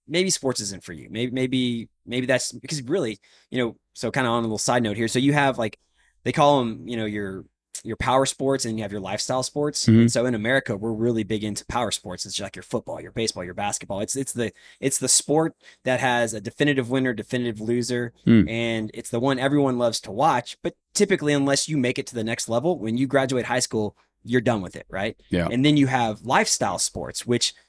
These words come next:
Speaker 1: are sports that carry on past that. And I think you already know exactly what I'm talking about. For
Speaker 2: Mm-hmm.
Speaker 1: me, jujitsu.
Speaker 2: Yeah.
Speaker 1: Jiu-jitsu is my lifestyle sport. It's what I have chosen. You know, they did a study with some of the Norwegian countries and skiing. Like, they start skiing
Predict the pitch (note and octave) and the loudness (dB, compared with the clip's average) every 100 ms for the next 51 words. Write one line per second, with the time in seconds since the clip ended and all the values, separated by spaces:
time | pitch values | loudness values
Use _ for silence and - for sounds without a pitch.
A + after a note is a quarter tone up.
0 | _ - A#2 A#2+ A2+ - - B2+ B2+ - | _ -2 4 4 4 0 0 2 2 0
1 | - A2+ A2 - C#3+ B2 A#2 G#2 G2+ B2 | -2 -2 -2 -2 2 4 2 -2 -2 -2
2 | - E2+ G#2 A2+ B2+ D3+ D3 B2 C3+ A2+ | -2 -6 -6 -2 2 6 6 6 4 4
3 | B2+ A#2+ A2+ C#3 A#2 G#2+ F#2+ G#2 A2 - | 2 0 6 8 10 10 8 8 8 6
4 | - _ - C#3 B2 C3+ - F#2 - _ | 0 _ -2 2 4 2 2 -6 -10 _
5 | _ - A2 G#2 E3 F3 E3 C#3 B2+ A#2+ | _ 0 4 6 6 6 6 6 4 4
6 | A#2+ - A#2+ A2+ - A2 G#2+ B2+ C3 B2 | 4 2 -2 -2 -2 -4 -2 0 2 2
7 | B2 A2 C3+ C#3 G2+ G#2+ A2+ G#2+ F#2+ - | 2 0 0 0 0 -4 -4 -6 -8 -18
8 | _ - D3 F3 C3 - A#2 C3 A2+ A2 | _ 0 4 4 4 2 0 0 0 -2
9 | - A#2 G#2 G#2+ G2+ A2 A2+ G#2 G2+ A2+ | -2 -4 -2 -4 -4 -4 -6 -8 -8 -10
10 | G#2 G2+ G2+ - G#2 G2 G2 - - C#3 | -8 -8 -8 -8 -10 -10 -6 -6 -2 -4
11 | G#2+ G2 - G#2 A2 B2+ F3 B2 - - | -4 -10 -14 -8 -4 -4 -4 -4 -6 -4
12 | A#2+ G2+ | -6 -6